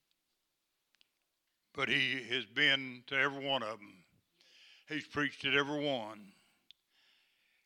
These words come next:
He's never preached, <clears throat>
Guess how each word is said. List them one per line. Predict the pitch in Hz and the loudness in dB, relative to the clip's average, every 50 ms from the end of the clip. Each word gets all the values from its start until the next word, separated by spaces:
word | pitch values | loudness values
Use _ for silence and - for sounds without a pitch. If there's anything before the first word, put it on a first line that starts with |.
| _ _ _ _ _ _ _ _ _ _ | _ _ _ _ _ _ _ _ _ _
He's | - 135 135 139 | -4 0 0 4
never | 139 160 170 165 170 165 | 8 8 8 8 6 4
preached, | 127 - - 170 175 170 170 - - - - _ _ _ _ - _ _ _ _ _ _ _ _ _ - _ _ _ _ _ _ _ _ _ _ _ _ _ _ _ _ _ _ - | 2 2 4 6 6 6 6 2 -4 -14 -16 _ _ _ _ -20 _ _ _ _ _ _ _ _ _ -20 _ _ _ _ _ _ _ _ _ _ _ _ _ _ _ _ _ _ -10
<clears throat> | - - | -8 -6